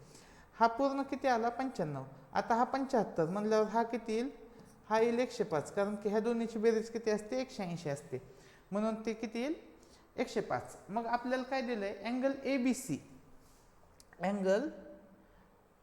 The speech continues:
एबीसी व अँगल डीसीबीचे दुभाजक परस्परांना ओ बिंदूत छेदतात. आता एबीसी म्हणजे हा आणि हा, हे काय आहेत? तर कोण दुभाजक आहेत?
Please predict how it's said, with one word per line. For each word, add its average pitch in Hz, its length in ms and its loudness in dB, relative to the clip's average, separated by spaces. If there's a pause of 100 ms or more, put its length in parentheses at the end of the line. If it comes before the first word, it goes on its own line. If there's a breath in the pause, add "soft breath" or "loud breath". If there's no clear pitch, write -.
(640)
एबीसी 220 800 -2
व 202 120 -2
अँगल 226 440 -4
डीसीबीचे 233 880 -4
दुभाजक 214 580 0
परस्परांना 220 680 -2 (120)
ओ 226 120 4
बिंदूत 208 340 0 (120)
छेदतात. 226 320 0 (840 loud breath)
आता 185 260 2 (140)
एबीसी 214 880 0
म्हणजे 208 280 2
हा 208 720 2 (1400)
आणि 170 200 -2
हा, 165 300 2 (480)
हे 208 80 2
काय 214 260 2
आहेत? 220 120 4 (540 loud breath)
तर 240 100 8
कोण 294 300 0
दुभाजक 220 460 6
आहेत? 131 100 4